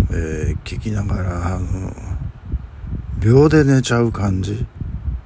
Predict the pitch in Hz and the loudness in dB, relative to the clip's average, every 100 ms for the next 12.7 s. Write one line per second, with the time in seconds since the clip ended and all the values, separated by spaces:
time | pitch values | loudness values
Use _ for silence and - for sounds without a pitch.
0 | - - - - - - - - 98 117 | -12 -10 -12 -12 -14 -12 -8 -2 2 2
1 | 113 - - - - 95 107 110 120 - | 2 0 -4 2 2 4 2 2 2 0
2 | 87 - 98 92 - 80 - - - - | -2 -4 -4 -8 -8 -8 -8 -10 -12 -2
3 | - - - - - - 76 78 73 - | -2 -2 -10 -12 -12 -6 -2 -2 -4 -8
4 | - - - - - - - - - - | -10 -10 -12 -14 -18 -16 -12 -12 -14 -16
5 | - - - - - - - - - - | -14 -14 -16 -16 -18 -20 -14 -8 -2 -2
6 | 120 - - - - - - - - - | -2 -4 -8 -8 -10 -10 -14 -16 -10 -6
7 | 87 82 - - 78 71 - - 76 78 | -4 -4 -6 -8 -6 -4 -4 -4 -6 -4
8 | 76 - - - - 117 71 - 101 113 | -6 -8 -10 -2 -2 -2 -6 -4 -2 0
9 | - - 135 - 110 - - - - 120 | 0 0 -2 -2 -4 -6 -12 -12 -4 0
10 | 120 113 110 104 95 - 98 - 92 92 | 0 0 0 -2 -4 -4 -4 -4 -6 -4
11 | 85 87 85 85 90 - - - - 80 | -4 -4 -4 -4 -4 -6 -10 -10 -8 -6
12 | 73 64 - - 76 - | -8 -8 -12 -8 -2 -2